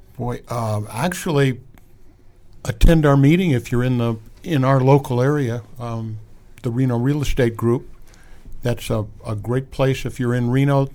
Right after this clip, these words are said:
I'm sure, uh, Las Vegas, and I don't recall the name, but they have a similar group in Las Vegas.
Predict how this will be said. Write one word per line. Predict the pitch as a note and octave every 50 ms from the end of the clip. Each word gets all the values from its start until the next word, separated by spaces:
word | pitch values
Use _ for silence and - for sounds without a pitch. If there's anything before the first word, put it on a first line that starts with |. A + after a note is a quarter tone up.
| - -
I'm | - B2 A#2 A2+ A2
sure, | A2 - - C3+ C3 A#2+ A#2+ - - - F2
uh, | - A#2+ A2+ A2 A2 A2 -
Las | - A#2 A#2+ B2 A#2 -
Vegas, | - C3+ C3+ D3 C#3+ D3 - - -
and | A2
I | G#2+ A2+
don't | A#2+ B2 -
recall | A#2+ A#2 A2 - C3 B2+ B2+
the | B2 B2
name, | A2+ A2 A#2+ C3 C3+ C#3+ D3+ C#3 C#3+ - - - - - - - - - - - -
but | B2 B2 A2 - -
they | B2 A#2+ A#2
have | G#2 A#2+ B2 A#2 A#2
a | A#2
similar | - - - C#3+ D3 D3+ D3 C3 A#2 A2+
group | G#2+ A#2 A#2+ A#2 A2+ -
in | B2 A#2
Las | A2+ A2+ A2+ A2 -
Vegas. | - B2+ C3 D3 B2+ G#2 G#2 - - -